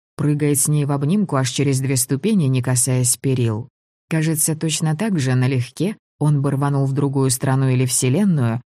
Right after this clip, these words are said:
или даже за ее пределы и не чувствовал бы неудобств. А что, людям в пути нужно что-то кроме них самих?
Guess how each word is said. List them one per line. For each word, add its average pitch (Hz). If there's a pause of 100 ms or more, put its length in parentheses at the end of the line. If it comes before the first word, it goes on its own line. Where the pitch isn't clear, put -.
(140)
или 151
даже 151
за 151
ее 151
пределы 151
и 127
не 127
чувствовал 135
бы 135
неудобств. 131 (500)
А 190
что, -
людям 135
в 123
пути 143
нужно 135
что-то 127
кроме 135
них 131
самих? 131